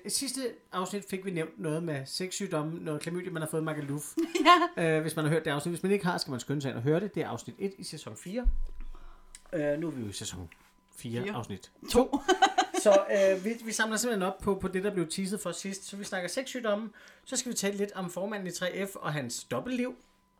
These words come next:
Speaker 2: Hans lange, lange pikke og fingre.
Speaker 1: Ja, det er
Speaker 2: Ja.
Speaker 1: helt galt. Det er helt galt. Og så skal vi tale om det sidste, der handler om, at folk, der tror, at deres egen oplevelse er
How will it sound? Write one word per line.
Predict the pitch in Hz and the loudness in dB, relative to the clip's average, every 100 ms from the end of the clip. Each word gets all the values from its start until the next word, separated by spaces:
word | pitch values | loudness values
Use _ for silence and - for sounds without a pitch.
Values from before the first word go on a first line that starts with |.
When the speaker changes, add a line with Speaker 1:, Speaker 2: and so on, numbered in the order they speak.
| _ | _
Speaker 2:
Hans | - 208 175 | -8 -6 -6
lange, | 180 190 196 185 170 160 151 143 | -2 0 0 -2 -4 -4 -6 -8
lange | 165 175 190 175 160 151 | -4 -2 -2 -4 -8 -8
pikke | - 170 160 165 | -6 -6 -6 -10
og | 160 | -8
fingre. | 175 165 160 165 170 170 | -8 -8 -6 -6 -8 -8
Speaker 1:
Ja, | - 143 135 139 | -6 -6 -6 -6
det | 147 | 4
er | 226 | 8
Speaker 2:
Ja. | 240 262 | 10 8
Speaker 1:
helt | 370 294 | 8 4
galt. | 277 262 175 | 4 2 2
Det | 170 | 0
er | |
helt | 190 180 | -2 -2
galt. | 127 120 - - - - | -8 -8 -16 -18 -18 2
Og | 190 247 254 - | 6 6 4 -2
så | - 220 | -8 -4
skal | 214 - 180 180 | -4 2 2 2
vi | 175 160 220 - _ _ - | -6 -6 -6 -8 _ _ -4
tale | 139 131 143 180 - - | -2 0 -2 -4 -6 -10
om | 131 | -10
det | 143 | -8
sidste, | - 214 226 | -8 -8 -6
der | 208 | -6
handler | 160 165 190 | -2 -2 -2
om, | 180 147 151 - - | 0 -2 -4 -10 -10
at | 165 156 - | -8 -8 -12
folk, | - 170 - 180 | -6 -6 -6 -10
der | |
tror, | - - 156 | -8 -6 -6
at | - 139 | -4 -6
deres | 127 - | -6 -4
egen | 156 196 240 | -2 -2 0
oplevelse | 180 180 180 185 - 208 - - - _ | 0 2 0 0 -4 -6 -8 -20 -20 _
er | 139 156 | -4 -2